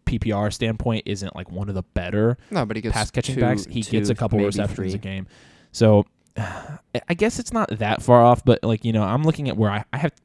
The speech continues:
Speaker 1: I just personally have T Higgins, I have at twelve, so there's a pretty big difference between where
Speaker 2: Yeah.
Speaker 1: we have him ranked.
Speaker 2: There is. But,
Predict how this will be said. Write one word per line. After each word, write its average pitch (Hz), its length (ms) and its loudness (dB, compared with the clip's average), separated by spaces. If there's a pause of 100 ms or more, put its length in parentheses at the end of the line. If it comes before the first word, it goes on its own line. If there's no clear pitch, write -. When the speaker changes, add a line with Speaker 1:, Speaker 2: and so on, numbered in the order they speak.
Speaker 1:
I 120 160 -4
just 120 280 -2
personally 101 340 -4
have 101 140 -6
T 101 120 -8
Higgins, 95 280 -10 (120)
I 95 60 -8
have 95 140 -10 (180)
at 95 140 -6
twelve, 92 420 -4
so 95 120 -2
there's 110 180 0
a 110 40 -4
pretty 110 180 0
big 98 160 -4
difference 95 260 -8
between 95 280 -6
where 95 120 0
Speaker 2:
Yeah. 104 120 2
Speaker 1:
we 104 40 -6
have 90 160 -6
him 90 160 -8
ranked. 92 260 -8
Speaker 2:
There 120 160 0
is. 101 160 -6 (260)
But, 107 100 2